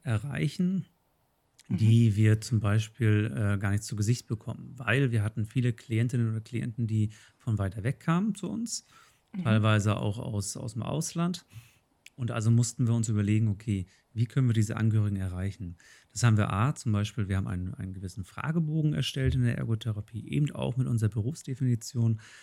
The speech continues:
Speaker 1: Und diesen Fragebogen konnten wir dann per E-Mail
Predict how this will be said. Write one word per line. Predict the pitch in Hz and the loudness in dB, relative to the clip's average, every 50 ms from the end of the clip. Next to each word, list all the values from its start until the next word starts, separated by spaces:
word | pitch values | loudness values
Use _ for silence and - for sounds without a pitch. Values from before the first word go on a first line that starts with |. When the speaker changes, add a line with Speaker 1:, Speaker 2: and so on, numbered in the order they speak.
| - - _ _ _ _ _ | -20 -20 _ _ _ _ _
Speaker 1:
Und | - 117 107 | -10 -8 -2
diesen | 123 123 131 131 | 0 2 2 2
Fragebogen | 107 - - 98 110 117 117 107 113 110 104 107 110 | 0 0 -4 -4 0 0 0 2 2 2 2 2 0
konnten | - - 127 127 117 - 120 107 | 0 0 0 0 2 2 2 2
wir | 107 | 4
dann | 110 107 98 95 | 2 2 0 -2
per | - - - - - | -2 -6 -10 -8 -4
E-Mail | - 135 156 175 196 202 202 226 | 0 2 4 4 4 4 2 0